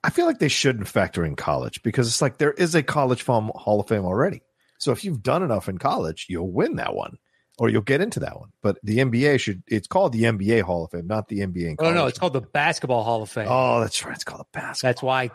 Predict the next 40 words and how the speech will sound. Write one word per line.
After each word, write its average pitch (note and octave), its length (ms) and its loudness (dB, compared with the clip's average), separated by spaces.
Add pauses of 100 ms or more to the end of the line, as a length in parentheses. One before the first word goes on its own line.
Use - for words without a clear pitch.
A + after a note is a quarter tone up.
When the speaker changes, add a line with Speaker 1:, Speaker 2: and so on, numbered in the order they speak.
(100)
Speaker 2:
college C3+ 520 0
and A#2+ 100 -6
international C3 600 -2
play A#2+ 260 -4
factors A2+ 460 -4
in. C#3+ 240 0
So C#3 120 -2
when B2+ 140 -4
Speaker 1:
Fuck, A#2+ 60 -10
I C3+ 40 0
Speaker 2:
people B2+ 160 -4
are - 40 -2
Speaker 1:
forget A#2+ 100 -2
Speaker 2:
like, A#2 160 -2
"Will D#3+ 140 2
Speaker 1:
that. C#3+ 100 -4
Speaker 2:
Manu D3+ 360 0
make D3+ 260 0
it D3 80 0
in?" F3 160 2
And C#3 120 -6
it's A2 120 -10
like, A2 140 -8
"Manu D#3 340 0
is B2 80 -4
a B2 60 -2
guaranteed B2 840 -4 (100)
Speaker 1:
Oh, A#2 180 2
yeah. - 60 -2
Speaker 2:
Hall A2+ 140 4
of G#2+ 80 -10
Famer G2+ 360 -4 (280)
Speaker 1:
Absolutely. - 320 -8
Speaker 2:
because A#2 160 -4
he C#3 80 2
won B2+ 240 2
a A#2+ 60 -2
gold." A2 480 -2 (1120)
Um, G2 560 -4 (840)
so, G2 440 -2